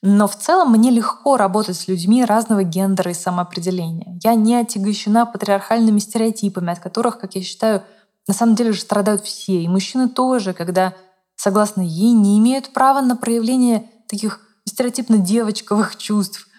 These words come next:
должны всё время достигать, завоёвывать, как в том дурацком, <laughs> ужасном, тупом тосте, чтоб член стоял и деньги были. Ну, камон! Я с восхищением смотрю в прошлое, когда психоанализ во многом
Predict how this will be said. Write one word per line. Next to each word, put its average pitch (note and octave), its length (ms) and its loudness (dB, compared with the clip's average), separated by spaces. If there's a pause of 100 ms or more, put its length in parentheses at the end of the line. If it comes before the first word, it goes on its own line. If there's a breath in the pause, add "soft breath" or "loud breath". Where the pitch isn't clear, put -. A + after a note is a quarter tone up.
(240 soft breath)
должны G#3 400 2
всё A3+ 140 -2
время A#3 180 2
достигать, G#3 600 0
завоёвывать, G3+ 920 0 (360)
как G3 140 -6
в - 60 -10
том F#3 500 -2
дурацком, A3+ 460 0 (160)
<laughs> - 140 -16
ужасном, A3 600 -2
тупом A3+ 840 0 (200)
тосте, A#3 560 -4 (520 loud breath)
чтоб - 360 -4
член F#3+ 360 0
стоял F#3+ 440 -2
и F3+ 60 0
деньги E3 320 -4
были. - 300 -10 (760)
Ну, G3 160 4
камон! B3 760 2 (540 soft breath)
Я A3+ 220 0
с A#3 120 -10
восхищением F#3+ 720 -4
смотрю E3 340 -4
в - 100 -16
прошлое, G#3 460 0
когда F#3 260 -4
психоанализ G#3+ 680 -2 (360 soft breath)
во F#3 80 0
многом G3 560 2